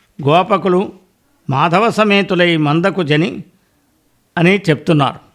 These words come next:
అప్పుడు మహేంద్రుడు, చాలా కోపం వచ్చింది మహేంద్రుడికి.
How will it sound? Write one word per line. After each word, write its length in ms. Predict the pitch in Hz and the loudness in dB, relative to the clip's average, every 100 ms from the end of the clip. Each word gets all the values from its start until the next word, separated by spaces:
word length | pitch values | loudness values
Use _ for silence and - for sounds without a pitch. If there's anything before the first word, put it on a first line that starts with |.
| _ _ - | _ _ -6
అప్పుడు 300 | 160 170 190 | -6 0 0
మహేంద్రుడు, 840 | 165 139 185 233 220 175 143 160 151 _ _ _ _ 147 | 2 2 2 2 2 2 0 -2 -12 _ _ _ _ 0
చాలా 280 | 160 185 | 2 2
కోపం 420 | 180 - 170 214 190 | 0 2 0 2 0
వచ్చింది 320 | - 165 151 | 2 2 2
మహేంద్రుడికి. 680 | 147 156 147 127 117 160 | 2 2 0 -4 -8 -12